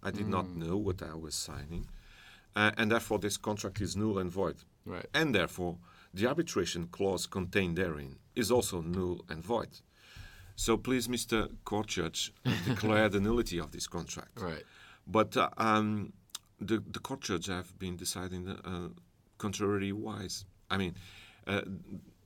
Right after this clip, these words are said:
Speaker 1: the judge say, um, "Is there any arbitration clause?"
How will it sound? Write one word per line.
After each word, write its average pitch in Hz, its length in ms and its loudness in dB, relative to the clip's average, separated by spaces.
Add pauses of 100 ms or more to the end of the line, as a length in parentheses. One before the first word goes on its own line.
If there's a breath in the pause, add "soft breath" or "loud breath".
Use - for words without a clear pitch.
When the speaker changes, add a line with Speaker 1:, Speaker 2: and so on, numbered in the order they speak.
(340)
Speaker 1:
the - 140 -12
judge 135 260 6
say, 85 480 4
um, 87 300 -4 (480)
"Is 101 180 -4
there 139 180 6
any 160 360 0
arbitration 120 560 -2
clause?" 120 440 -4